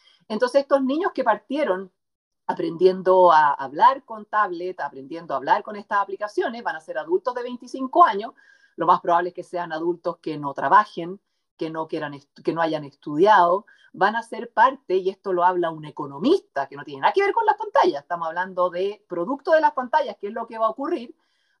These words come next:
va a haber una generación de personas que van a ser inempleables, que no van a encontrar trabajo en toda su vida, no porque no quieran buscar, no van a encontrar, porque para encontrar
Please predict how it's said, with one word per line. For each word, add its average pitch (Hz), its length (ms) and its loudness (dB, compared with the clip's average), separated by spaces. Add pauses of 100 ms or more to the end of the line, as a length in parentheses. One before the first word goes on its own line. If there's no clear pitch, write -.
(100)
va 208 80 6
a - 20 10
haber 240 180 -2
una 240 160 -6
generación 226 720 -6
de 254 80 2
personas 233 600 -6
que 196 100 -4
van 196 140 -2
a 196 60 -8
ser 220 380 -6
inempleables, 185 1200 0 (420)
que 226 120 -6
no 262 160 2
van 330 160 4
a 330 60 -2
encontrar 285 520 -2
trabajo 262 800 0
en 254 220 -8
toda 294 300 2
su 262 160 -12
vida, 339 380 2
no 247 140 -2
porque 480 200 0
no 320 100 -2
quieran 254 260 0
buscar, - 540 -2
no 247 280 -6
van 269 140 -2
a 247 60 -6
encontrar, 180 760 -8 (440)
porque 202 500 -4 (240)
para 190 320 2 (180)
encontrar 196 600 -2